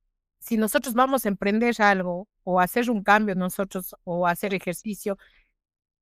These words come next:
acuérdense de muchas veces que va a haber gente, muy poca es la gente que te apoya desde el inicio, porque más hay gente que te dice, "No, no lo vas a lograr, no lo vas a lograr, no lo vas a lograr".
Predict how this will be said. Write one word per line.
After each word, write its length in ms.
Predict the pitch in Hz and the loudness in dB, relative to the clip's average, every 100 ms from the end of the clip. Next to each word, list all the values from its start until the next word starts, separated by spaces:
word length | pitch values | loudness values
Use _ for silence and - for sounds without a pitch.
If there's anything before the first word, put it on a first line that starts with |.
| _ _ | _ _
acuérdense 720 | 202 - 262 269 254 226 220 | -12 -2 0 2 0 0 -2
de 160 | 202 185 | -2 -4
muchas 540 | 214 269 320 294 226 | -4 -4 -6 -4 -4
veces 480 | 214 247 240 262 - _ | -2 -4 -4 -10 -14 _
que 220 | 175 175 _ | -16 -16 _
va 60 | 196 | 0
a 20 | |
haber 200 | 202 214 | 0 -2
gente, 540 | - 247 254 277 285 - _ | -2 -4 -2 -2 -2 -6 _
muy 320 | 214 294 339 | -2 0 -2
poca 520 | - 339 - 339 302 | 2 0 4 4 6
es 100 | 311 | 4
la 120 | 285 233 | 0 0
gente 300 | 269 262 226 | 0 -2 -2
que 100 | 196 | 0
te 100 | 196 | -2
apoya 320 | - 226 208 | 0 2 2
desde 220 | 185 180 | 0 -4
el 80 | 175 | -6
inicio, 480 | 180 175 156 - _ _ _ _ _ _ | -6 -8 -10 -16 _ _ _ _ _ _
porque 240 | 196 185 196 | -6 -2 0
más 400 | 202 240 - - - | 2 0 -2 -10 -8
hay 120 | 214 | -6
gente 340 | 233 233 208 | -2 -4 -4
que 100 | 185 | -8
te 160 | - 175 | -12 -10
dice, 280 | 185 - 190 | -10 -8 -6
"No, 240 | 196 240 _ | -6 -8 _
no 140 | 214 233 | -2 0
lo 120 | 220 | 0
vas 180 | 226 220 | -2 -4
a 40 | |
lograr, 360 | 202 208 233 233 | -4 0 0 0
no 120 | 233 | -2
lo 80 | 214 | -2
vas 180 | 220 214 | -4 -6
a 40 | |
lograr, 360 | 202 214 233 233 | -6 -2 -2 -2
no 80 | 240 | -4
lo 80 | |
vas 180 | 214 208 | -4 -4
a 40 | 190 | -6
lograr". 300 | 185 160 | -6 -8